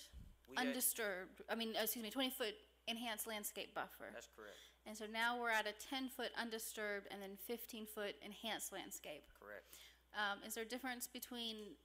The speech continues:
Speaker 2: landscaped and enhanced landscape? Okay,
Speaker 1: No,
Speaker 2: it's
Speaker 1: it's
Speaker 2: just
Speaker 1: the same thing.
Speaker 2: Okay, just clarification. So we're now at
Speaker 1: Heavier planting, but <laughs>
Speaker 2: Okay. So we're now at a twenty-five foot total buffer, ten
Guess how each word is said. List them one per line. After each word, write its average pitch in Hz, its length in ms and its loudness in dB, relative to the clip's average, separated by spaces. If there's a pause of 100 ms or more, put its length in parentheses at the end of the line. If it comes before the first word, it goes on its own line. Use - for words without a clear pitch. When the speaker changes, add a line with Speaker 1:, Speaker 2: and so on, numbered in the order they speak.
(100)
Speaker 2:
landscaped 240 640 2
and 202 100 -6
enhanced 208 480 -4
landscape? 233 560 -8 (720)
Okay, - 160 -10
Speaker 1:
No, 104 80 -12
Speaker 2:
it's 101 140 -4
Speaker 1:
it's 208 100 0
Speaker 2:
just - 120 -4
Speaker 1:
the 110 60 -6
same 107 140 -12
thing. 98 160 -14
Speaker 2:
Okay, 202 160 -4 (320)
just 220 200 -8 (260)
clarification. 214 400 -8
So 208 100 -2
we're 220 80 -2
now 220 220 6
at 147 80 0
Speaker 1:
Heavier 139 180 0
planting, 123 380 -6 (160)
but 101 80 -12 (320)
<laughs> 220 80 -4
Speaker 2:
Okay. 190 80 -2 (540)
So - 120 -4
we're 233 60 0
now 233 240 6
at 233 80 4
a 214 60 4
twenty-five 262 540 2
foot 240 200 -2
total 240 320 2
buffer, 208 340 2
ten 220 460 -4